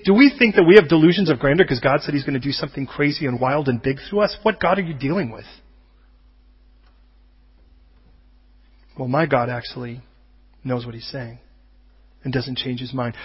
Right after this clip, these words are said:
Hebrews, you know it, thirteen eight, Jesus Christ is the same yesterday, today, and forever. Why?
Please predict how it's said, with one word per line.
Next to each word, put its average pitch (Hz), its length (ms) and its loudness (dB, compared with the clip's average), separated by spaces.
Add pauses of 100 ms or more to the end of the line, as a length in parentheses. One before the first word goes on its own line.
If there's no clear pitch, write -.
(120)
Hebrews, 143 460 0
you 190 120 4
know 135 180 6
it, 139 160 -2
thirteen 156 400 0
eight, 156 240 2 (140)
Jesus 139 280 -4
Christ 147 320 0
is 131 60 -16
the 143 120 -10
same 143 300 -4
yesterday, 135 400 -2
today, 131 260 -4
and 127 120 -6
forever. 143 380 0
Why? 165 300 4